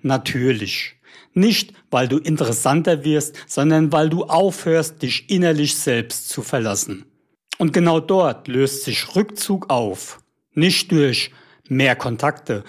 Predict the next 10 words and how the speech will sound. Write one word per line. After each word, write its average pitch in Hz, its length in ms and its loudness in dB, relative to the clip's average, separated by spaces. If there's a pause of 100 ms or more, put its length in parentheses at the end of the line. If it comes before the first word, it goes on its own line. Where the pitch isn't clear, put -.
sondern 135 420 2
durch 123 280 0
mehr 151 540 2
inneres 139 540 0
Dabeisein. 107 920 -4 (720)
Jetzt 190 340 -2
verstehst 160 480 0
du 151 60 -2
den 127 180 0
Rückzug, 165 640 -2